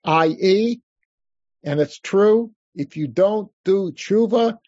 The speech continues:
the scar will still be there, right? And, you know, you and I know people who, who were hurt by somebody else,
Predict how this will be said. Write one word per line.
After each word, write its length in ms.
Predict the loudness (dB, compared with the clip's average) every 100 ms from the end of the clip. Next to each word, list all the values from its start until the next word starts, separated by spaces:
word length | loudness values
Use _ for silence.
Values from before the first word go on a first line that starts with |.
| _ _ _ _ _ _ _ -2
the 320 | 2 2 -2
scar 840 | -8 -6 0 4 4 4 4 2
will 220 | 0 -2
still 580 | -4 -2 2 4 2 -2
be 280 | -2 -2 0
there, 440 | 2 2 0 -2 -12 _ _ _ _ _ _ _ _
right? 300 | -4 -2 -4
And, 260 | -6 -6 -4
you 100 | -4
know, 320 | 0 0 -2
you 280 | -2 -2 0
and 120 | 0
I 200 | 0 0
know 220 | 2 0 0
people 600 | -4 -6 -2 0 0 0
who, 200 | -2 -2
who 300 | -6 -4 -4
were 220 | 0 -2
hurt 360 | 0 2 0 0
by 180 | -6 -6
somebody 520 | -2 -2 0 -2 0
else, 500 | 2 2 -2 -6